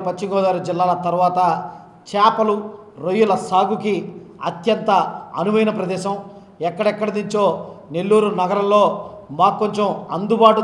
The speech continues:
ధరల్లో భూములు దొరుకుతాయని చెప్పి ఓ పక్క సర్వేపల్లి కాన్స్టిట్యుయెన్సీలో కానీ, మరో పక్క కోవూరు కాన్స్టిట్యుయెన్సీలో కానీ భూములు లీజు తీసుకునేదానికి కూడా రాజమండ్రి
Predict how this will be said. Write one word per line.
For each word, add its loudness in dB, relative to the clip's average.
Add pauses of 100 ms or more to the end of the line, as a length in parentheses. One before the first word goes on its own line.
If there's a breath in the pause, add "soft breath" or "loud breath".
(120)
ధరల్లో 4 (520)
భూములు 0
దొరుకుతాయని 0
చెప్పి -2 (480 loud breath)
ఓ 4
పక్క 0
సర్వేపల్లి 0
కాన్స్టిట్యుయెన్సీలో -2
కానీ, -2 (400 loud breath)
మరో 4
పక్క 2 (120)
కోవూరు 0
కాన్స్టిట్యుయెన్సీలో -2
కానీ -2 (460 loud breath)
భూములు 2 (120)
లీజు -6
తీసుకునేదానికి -4
కూడా 4 (540 loud breath)
రాజమండ్రి 0